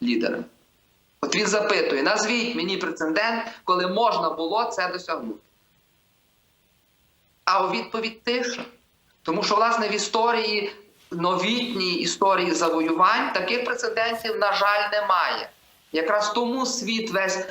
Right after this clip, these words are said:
працює з нашою війною як, е, з доволі унікальною війною, де все ж таки,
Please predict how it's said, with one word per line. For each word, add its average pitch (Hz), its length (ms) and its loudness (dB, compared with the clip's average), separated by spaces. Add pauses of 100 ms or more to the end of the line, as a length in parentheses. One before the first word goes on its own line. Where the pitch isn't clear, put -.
(120)
працює 185 580 2
з 175 100 0
нашою 170 600 2 (220)
війною 180 640 2
як, 160 460 2
е, 156 200 2
з 151 60 -4
доволі 170 340 2
унікальною 160 800 2
війною, 170 680 -2
де 165 140 0
все 170 260 0
ж 165 80 -4
таки, 160 400 -4